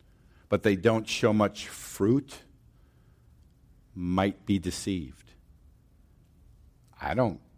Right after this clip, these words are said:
care if you can preach. I don't care if God even does a miracle through you, but you're a jerk. There's no love, joy, peace,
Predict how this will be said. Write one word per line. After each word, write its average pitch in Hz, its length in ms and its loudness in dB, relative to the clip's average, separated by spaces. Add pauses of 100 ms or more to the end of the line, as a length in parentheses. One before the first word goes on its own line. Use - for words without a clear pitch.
(140)
care 92 460 0
if - 180 -6
you 82 80 -4
can 80 260 -10
preach. - 800 -6 (920)
I 92 120 -4
don't 110 200 -2
care 98 280 0
if - 120 -4
God 98 220 0
even 104 220 2
does 107 240 2
a 101 40 0
miracle 104 460 0
through 90 260 -2
you, 87 220 -2
but 90 180 -2
you're 90 200 0
a 85 40 -2
jerk. 104 520 -4 (1600)
There's 87 200 -4
no 95 180 0
love, 92 600 -2 (840)
joy, 101 540 -4 (600)
peace, 90 720 -4